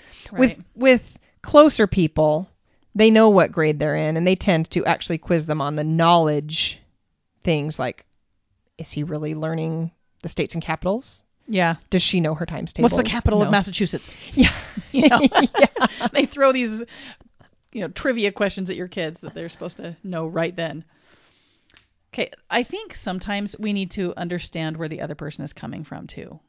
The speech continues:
Speaker 2: They may have genuine, real concerns, and you need to listen to those, because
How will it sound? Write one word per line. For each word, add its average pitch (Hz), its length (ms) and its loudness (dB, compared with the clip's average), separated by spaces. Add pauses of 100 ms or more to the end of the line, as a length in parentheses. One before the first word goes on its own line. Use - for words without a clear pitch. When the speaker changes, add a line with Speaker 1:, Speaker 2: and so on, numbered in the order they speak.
(180)
Speaker 2:
They 208 140 -4
may 277 200 0
have 185 420 0 (180)
genuine, 185 560 -4
real 170 260 -4
concerns, - 720 -10 (600)
and 190 320 0
you 226 220 -2
need 285 140 -2
to 262 100 -8
listen 269 360 -6
to 190 120 -8
those, - 400 -10 (400)
because 220 640 -2